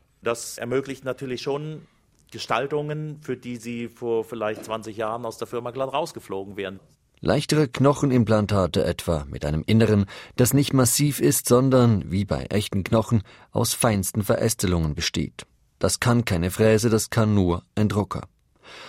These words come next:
Speaker 2: Auch Wegener und sein Team produzieren viel für die Medizin.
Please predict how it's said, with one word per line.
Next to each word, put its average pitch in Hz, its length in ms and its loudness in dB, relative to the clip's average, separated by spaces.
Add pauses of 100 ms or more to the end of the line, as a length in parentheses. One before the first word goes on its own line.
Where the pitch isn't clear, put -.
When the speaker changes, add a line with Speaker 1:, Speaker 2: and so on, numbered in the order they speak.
(140)
Speaker 2:
Auch 120 260 0
Wegener 117 480 4
und 95 140 2
sein 104 260 2
Team 123 320 2
produzieren 135 640 2
viel 98 360 0
für 87 200 0
die 92 80 2
Medizin. 101 600 0